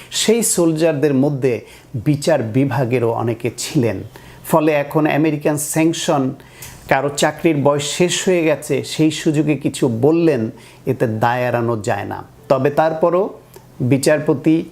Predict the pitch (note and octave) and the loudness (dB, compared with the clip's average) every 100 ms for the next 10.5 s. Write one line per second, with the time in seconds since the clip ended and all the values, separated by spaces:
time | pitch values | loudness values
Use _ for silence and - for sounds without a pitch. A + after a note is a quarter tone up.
0 | - - - B2 C#3+ F#3 G#3+ G3 F3+ D#3 | -18 -12 -4 0 2 4 2 2 0 0
1 | D3 C#3+ C#3+ B2+ - - C3 D3 F3 F3 | -2 0 0 -2 -8 -6 0 2 2 0
2 | A#2 F#2 - - - - C#3 C3+ C#3+ C3 | -4 -4 -14 -20 -8 0 0 2 2 2
3 | C3 B2+ A#2+ - - - - - C#3 C3 | 2 0 -2 -6 -18 -20 -12 -2 0 2
4 | C#3+ F#2+ - - - - - - - G#3+ | 0 0 -10 -20 -20 -20 -14 -6 0 0
5 | G#3+ - F#3 F#3 E3+ E3 D#3+ E3 D3+ D3+ | 0 0 2 2 2 2 2 0 0 -2
6 | D3 G3 G3+ F3+ G#3 G#3 G#3+ - A#3 C4+ | 0 2 2 2 2 2 2 0 -2 -4
7 | - - - - - B2 C#3+ D3+ F3 E3 | -6 -20 -20 -16 -2 2 4 4 0 0
8 | D3+ - F#3+ G#3+ G#3+ F3+ F#3 F3+ E3 F#3 | 0 2 2 4 2 2 2 2 2 2
9 | A3 G3+ F#3 E3+ F#3 F#3 G3+ B3 G3 D3+ | 2 0 2 0 2 0 0 0 -2 0
10 | D#3+ F#3+ E3+ G3 | 0 0 0 0